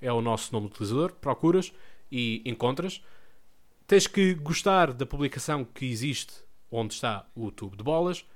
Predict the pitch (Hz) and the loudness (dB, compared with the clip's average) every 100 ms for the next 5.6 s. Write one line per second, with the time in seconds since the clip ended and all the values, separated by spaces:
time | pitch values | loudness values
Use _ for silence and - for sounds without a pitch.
0 | - - - - - 170 151 - 160 - | -18 -16 -18 -20 -2 0 2 0 -2 0
1 | 202 196 185 170 156 - - - - 131 | 0 2 2 0 0 -6 -18 -16 -8 -4
2 | 147 - 151 156 139 123 - 240 214 190 | -4 -6 -4 -4 -4 -2 0 2 2 0
3 | 185 185 - - - - - 143 - 165 | 0 0 -4 -14 -14 -16 -10 -8 0 0
4 | 147 165 156 156 - 190 - 180 170 139 | 0 0 0 -2 -4 -2 -2 -2 -2 0
5 | 156 147 139 127 104 - | 2 2 0 0 -2 -6